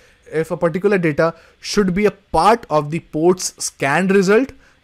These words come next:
then that particular data should be written under the port scan result only. So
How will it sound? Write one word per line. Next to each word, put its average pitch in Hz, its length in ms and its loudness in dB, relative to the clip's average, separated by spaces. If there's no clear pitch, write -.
then 170 280 -4
that 185 240 0
particular 160 420 -2
data 139 360 -4
should 151 200 -10
be 147 80 -2
written 143 320 -2
under 120 220 -4
the 196 140 -6
port 139 280 -4
scan 131 300 -8
result 123 400 -8
only. 107 340 -14
So 151 360 -6